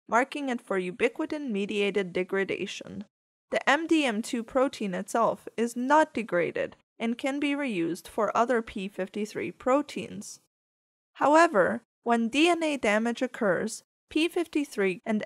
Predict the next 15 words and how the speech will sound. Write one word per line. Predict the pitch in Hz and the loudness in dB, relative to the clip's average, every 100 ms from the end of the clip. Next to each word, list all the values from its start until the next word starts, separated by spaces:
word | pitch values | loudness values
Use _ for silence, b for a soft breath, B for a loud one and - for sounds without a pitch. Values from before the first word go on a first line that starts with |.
| - | 0
M | 269 | 2
D | 302 294 | 2 2
M | 240 240 | 2 -2
two | - 226 | -2 -4
get | 180 185 190 | 0 0 0
phosphorylated, | 202 208 - 302 285 180 156 - - - _ _ | -2 0 4 6 8 6 2 0 -2 -6 _ _
and | 226 214 - | -4 -2 2
M | 254 294 | 2 2
D | 302 | 2
M | 262 226 | 2 0
two | - 233 190 | -2 -4 -2
does | 190 208 | -2 -2
not | 202 190 208 | 0 0 0
bind | 202 240 254 | 0 0 -2
to | 190 | -4